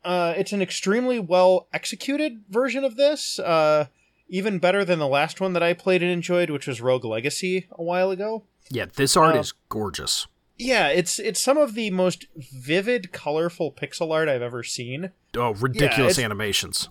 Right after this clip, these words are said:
Speaker 1: It's got really nice animations. It's got, um, a very broad color palette, which is nice. It's not, like, all brown and stuff. Uh, surprising amount of depth, too, given the, uh,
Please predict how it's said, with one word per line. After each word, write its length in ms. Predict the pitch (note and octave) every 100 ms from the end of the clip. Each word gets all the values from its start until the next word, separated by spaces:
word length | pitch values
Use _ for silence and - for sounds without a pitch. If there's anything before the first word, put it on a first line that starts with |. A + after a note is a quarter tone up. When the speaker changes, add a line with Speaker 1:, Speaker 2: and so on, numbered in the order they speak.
| _ -
Speaker 1:
It's 220 | G#3 -
got 260 | A3 G3 F3
really 220 | E3 D3+
nice 260 | C#3+ C3 C3
animations. 560 | B2+ F#3+ C4 A#3 G#3
It's 160 | F#3 -
got, 420 | D3+ C#3+ C#3 - -
um, 580 | D#3 C3 B2+ A#2+ B2 C3+
a 80 | D#3+
very 280 | C3+ F#3+ G#3+
broad 340 | D3+ D#3 C#3
color 320 | - E3+ F#3 G3
palette, 440 | G3 F#3+ G3 G3
which 180 | G3 G3+
is 120 | F3+
nice. 380 | F3+ F#3 G3 C3
It's 160 | -
not, 220 | C#3+ C#3 - _
like, 220 | D3+ C#3 -
all 180 | B2+
brown 460 | A#2 A#2+ A2 A#2+ C#3
and 160 | D3 -
stuff. 500 | - D#3+ E3 - - _ _ _ -
Uh, 180 | A#2 C#3+
surprising 540 | - F#3 G#3 D4 E4+
amount 180 | F#4 C#4+
of 160 | C#3+ B2+
depth, 380 | F3+ F#3+ - -
too, 260 | G#3 C#3+
given 300 | G2 A2+ A2
the, 200 | A2 A2+
uh, 240 | G#2 G#2